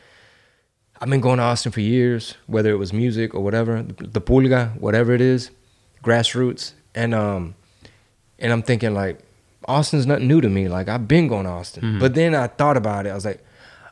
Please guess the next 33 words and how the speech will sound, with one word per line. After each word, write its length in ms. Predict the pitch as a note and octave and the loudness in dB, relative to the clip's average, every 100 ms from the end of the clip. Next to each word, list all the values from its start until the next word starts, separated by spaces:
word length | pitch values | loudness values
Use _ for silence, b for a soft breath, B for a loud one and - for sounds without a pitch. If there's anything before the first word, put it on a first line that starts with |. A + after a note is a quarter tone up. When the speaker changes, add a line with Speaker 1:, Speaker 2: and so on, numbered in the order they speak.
| B | B
Speaker 1:
"Oh, 260 | D3 D3+ C#3 | 0 2 4
he 160 | B2+ D3+ | 2 2
probably 360 | - D#3 C#3+ | 0 2 2
means 520 | B2 B2+ B2 A#2 G#2 - _ _ _ _ _ _ _ | 2 0 0 -2 -4 -12 _ _ _ _ _ _ _
you 120 | E3+ G3+ | 0 2
need 100 | F3 | 4
these 140 | D#3 | 2
white 240 | A2+ D#3 C3+ | 2 0 2
people 240 | C#3+ A2+ | 0 2
to 60 | G#2+ | 0
see 160 | - | 0
you." 160 | A2 F2+ | -2 0
Speaker 2:
Yeah. 280 | A2 F#2+ D2 - | 2 2 2 -2
Speaker 1:
Meaning, 440 | B2 D3+ C#3+ C3+ | 0 4 4 4
like, 200 | A#2+ G#2+ | 2 2
you 80 | D#3 | 2
need 100 | D#3 | 4
to 60 | C3+ | 4
hit 140 | C#3+ | 2
these 180 | C#3 B2 | 2 2
other 160 | C3+ | 2
little 240 | A#2+ G#2+ G2 | 2 2 0
rooms 480 | G#2+ G#2 F#2+ F#2 - | 0 -2 -4 -6 -6
and, 160 | A2 | -8
and 260 | F2 A2+ G#2+ | -6 -6 -2
hit 140 | C3 | 0
'em 80 | B2 | 2
with 160 | A2 - | 0 0
your 140 | C3 | -2
flavor, 540 | - A2+ G#2 F#2 F#2 - b b b b b - | 0 0 0 -2 -6 -10 b b b b b -4
uh, 120 | F2+ | -2
your 200 | A#2+ C#3 | 2 0
style. 600 | - A#2+ G2 F#2 F2+ F#2 | 0 -2 -2 -4 -8 -12